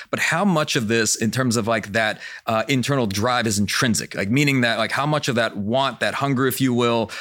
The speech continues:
uh, is intrinsic versus, you know, 'cause someone else could say, "Hey, I wish I had the motivation.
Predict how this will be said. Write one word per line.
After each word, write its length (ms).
uh, 160
is 160
intrinsic 680
versus, 480
you 80
know, 60
'cause 100
someone 260
else 160
could 120
say, 180
"Hey, 120
I 40
wish 220
I 40
had 140
the 80
motivation. 640